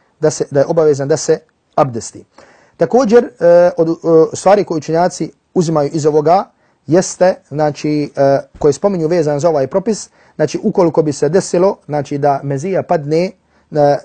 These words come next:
način, odnosno kako se otklanja, e, kako se pere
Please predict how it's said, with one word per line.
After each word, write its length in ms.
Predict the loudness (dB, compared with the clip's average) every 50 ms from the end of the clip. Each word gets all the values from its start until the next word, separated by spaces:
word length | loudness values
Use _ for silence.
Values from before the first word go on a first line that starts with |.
| -10 -20 -12
način, 460 | -6 -2 2 2 2 2 0 -4 -8 -8
odnosno 300 | -8 -8 -8 -8 -8 -6
kako 280 | -4 -4 -2 -2 -4
se 200 | -4 -2 -4 -6 -6 _ -4
otklanja, 520 | -4 -2 -2 -4 -6 -4 -4 -6 -6 -8 -10 _ _ _ _ _ _ -2
e, 300 | 0 2 2 2 0 -4 -4 -4
kako 180 | -4 -4 -4
se 120 | -4 -4 -2
pere 300 | 0 0 0 0 -4